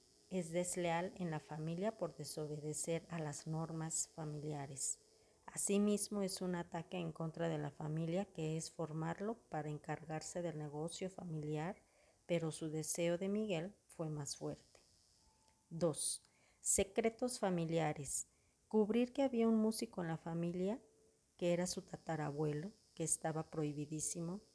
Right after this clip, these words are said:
negando su existencia, siendo un fantasma familiar. Nadie hablaba de él, ni existían fotos. Miguel despertó su conciencia cayéndole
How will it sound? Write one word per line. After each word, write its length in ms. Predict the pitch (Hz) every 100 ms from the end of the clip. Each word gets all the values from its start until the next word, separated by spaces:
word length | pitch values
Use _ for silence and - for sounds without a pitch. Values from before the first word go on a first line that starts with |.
| _
negando 500 | 175 175 165 165 165
su 160 | 180 -
existencia, 920 | 160 - - - 175 170 170 208 233
siendo 460 | - - 175 175 180
un 100 | 175
fantasma 680 | 185 165 - - - 175
familiar. 640 | 165 160 147 143 151 170 202 - - - _ -
Nadie 480 | 180 190 202 220 214
hablaba 480 | 165 151 151 151 151
de 340 | 147 151 180
él, 80 | 220
ni 200 | 190 165
existían 640 | 147 - 156 - 156 147
fotos. 640 | 147 151 151 - 160 - - - - - -
Miguel 460 | 190 185 196 196
despertó 480 | 208 226 - 170 -
su 220 | 170 185
conciencia 840 | - 160 151 - 175 180 - 220 262 _
cayéndole 840 | - 156 156 165 165 170 170 180